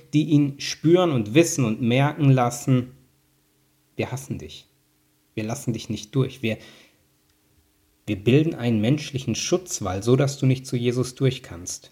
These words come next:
Wir fahren unsere Ellbogen aus, wo auch immer es nur geht.“ Und für Zachäus war dann natürlich klar, „Ich merk mir dieses Gesicht. Ich treibe im nächsten Jahr wieder Steuern ein. Ich, ich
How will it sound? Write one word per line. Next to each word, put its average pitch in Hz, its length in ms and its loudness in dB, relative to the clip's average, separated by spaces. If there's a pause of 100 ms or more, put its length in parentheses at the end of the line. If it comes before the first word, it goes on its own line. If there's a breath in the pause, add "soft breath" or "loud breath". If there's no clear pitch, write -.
(120)
Wir 113 120 -4
fahren 131 320 -2
unsere 131 320 -4
Ellbogen 127 480 2
aus, 107 260 -8
wo 120 120 0
auch 113 180 -4
immer 156 280 2
es - 160 -6
nur 131 160 6
geht.“ 139 220 6
Und 113 160 2 (300)
für 135 180 4
Zachäus 135 640 2
war 113 140 2
dann 123 100 0
natürlich 127 540 0
klar, 127 420 2 (960 loud breath)
„Ich - 300 -4 (240)
merk 131 240 -4
mir 147 100 2
dieses 92 380 -6
Gesicht. - 480 -16 (880)
Ich - 320 -10
treibe 101 380 -4
im 117 120 -4
nächsten 107 380 -2
Jahr 101 220 -2
wieder 135 260 6
Steuern 90 560 -8
ein. 92 340 -14 (960 soft breath)
Ich, - 360 -8 (1900)
ich - 220 -6